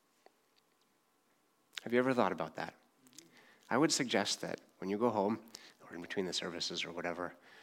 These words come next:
um, or if you're a millennial while I'm still talking, um,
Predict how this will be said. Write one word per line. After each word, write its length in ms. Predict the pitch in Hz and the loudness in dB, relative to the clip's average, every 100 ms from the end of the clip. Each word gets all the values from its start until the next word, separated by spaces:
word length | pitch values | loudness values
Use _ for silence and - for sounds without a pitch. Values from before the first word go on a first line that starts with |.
| - - - - | -20 -20 -20 -12
um, 260 | 85 82 82 - - | -8 -8 -10 -12 -8
or 100 | 85 | -8
if 160 | - | -6
you're 120 | 87 | -6
a 40 | 87 | -4
millennial 540 | 85 87 90 87 82 - - - - | -2 -2 -2 -2 -4 -10 -20 -18 -8
while 140 | 87 | -6
I'm 100 | 85 | -4
still 220 | 82 92 | -2 -2
talking, 420 | 87 85 82 87 - - - - - | -2 -4 -2 -6 -8 -16 -20 -20 -8
um, 340 | 95 87 85 | -4 -4 -4